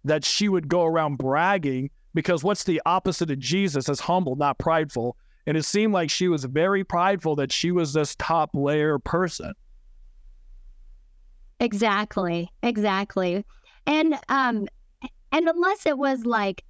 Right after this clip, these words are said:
Speaker 2: "Oh, I saw Jesus," or anything like very, like, over the top type like that, or, you know, "I'm immortal," or anything, you know, if, if she's saying things like,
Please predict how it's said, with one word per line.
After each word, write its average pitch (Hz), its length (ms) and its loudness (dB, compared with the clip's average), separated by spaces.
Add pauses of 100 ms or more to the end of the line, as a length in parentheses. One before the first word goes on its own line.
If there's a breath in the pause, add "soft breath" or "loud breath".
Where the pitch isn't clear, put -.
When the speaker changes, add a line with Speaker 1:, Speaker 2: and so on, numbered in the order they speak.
(500)
Speaker 2:
"Oh, 262 300 2
I 226 160 0
saw 240 360 0
Jesus," 226 600 0
or 220 140 0
anything 220 560 0
like 180 280 0 (200)
very, 202 640 0 (640)
like, 185 340 -2 (140)
over 208 240 0
the 202 140 0
top - 420 -2 (200)
type 240 260 0
like 233 240 0
that, 214 280 0
or, 190 460 0
you 196 120 0
know, 185 120 2
"I'm 196 240 0
immortal," 196 600 0
or 190 120 -2
anything, 190 500 0 (520)
you 269 120 2
know, 240 160 2
if, 240 320 -2 (280)
if 247 180 0
she's 277 300 0
saying 240 460 0
things 226 380 0
like, 190 280 0